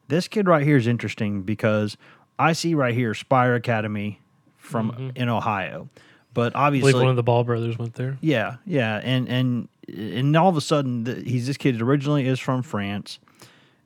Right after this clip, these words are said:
Speaker 1: And I, it's funny, you think in your head, like, "Do you think he knows Yves Pons?" But, like, France is a huge country,
Speaker 2: <laughs>
Speaker 1: so there's prob-, probably not, but, you know, we'll, we'll, we'll, we'll see.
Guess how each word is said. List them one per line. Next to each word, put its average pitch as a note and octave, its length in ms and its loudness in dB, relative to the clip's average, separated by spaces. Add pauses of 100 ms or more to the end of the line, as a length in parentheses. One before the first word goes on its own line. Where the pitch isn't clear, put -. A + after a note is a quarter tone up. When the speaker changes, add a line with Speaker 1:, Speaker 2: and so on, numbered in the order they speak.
(200)
Speaker 1:
And A2 440 -4
I, A#2 200 -4
it's - 160 -12
funny, B2+ 220 2
you A#2+ 100 0
think B2 180 -2
in A#2 60 -2
your A#2 100 -2
head, A#2 140 -2
like, A2 140 -4
"Do A2 60 -12
you A#2 40 -10
think F#3 160 0
he G3+ 80 -2
knows F3+ 240 2
Yves F3+ 140 -4
Pons?" E3 340 0
But, A2 140 -6
like, G#2+ 180 -6
France G#2+ 240 -6
is G#2 100 -8
a A2 40 -10
huge G#2 260 -8
country, A#2 360 -6
Speaker 2:
<laughs> - 80 -8
Speaker 1:
so A2+ 180 0
there's A#2+ 180 -2
prob-, G#3 460 -2
probably G#3+ 300 2
not, A#2 360 -2
but, B2+ 240 0
you D3 120 -2
know, C3 160 0
we'll, D3 160 -2
we'll, D#3+ 220 -4
we'll, D#3+ 320 -4
we'll E3 140 -4
see. G#2 300 -4